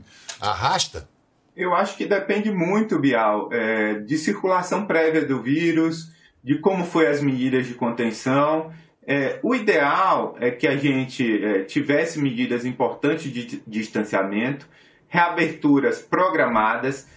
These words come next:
Speaker 2: sempre avaliando periodicamente o aumento do número de casos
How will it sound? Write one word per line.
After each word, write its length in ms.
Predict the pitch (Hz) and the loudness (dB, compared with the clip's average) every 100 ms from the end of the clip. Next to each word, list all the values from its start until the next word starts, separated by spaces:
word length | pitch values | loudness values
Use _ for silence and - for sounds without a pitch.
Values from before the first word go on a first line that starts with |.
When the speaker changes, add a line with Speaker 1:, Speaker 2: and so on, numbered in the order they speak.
| - | -20
Speaker 2:
sempre 360 | - 214 233 208 | -4 0 2 2
avaliando 600 | 190 165 151 139 131 - | 2 2 2 2 0 -2
periodicamente 1040 | 190 185 175 147 143 - 120 123 131 143 | 0 2 2 2 0 0 0 0 0 2
o 40 | 160 | 2
aumento 260 | 147 143 | 2 2
do 60 | 147 | 0
número 260 | 147 143 139 | 0 2 0
de 100 | - | -2
casos 560 | - 120 139 135 - | 0 2 0 -4 -12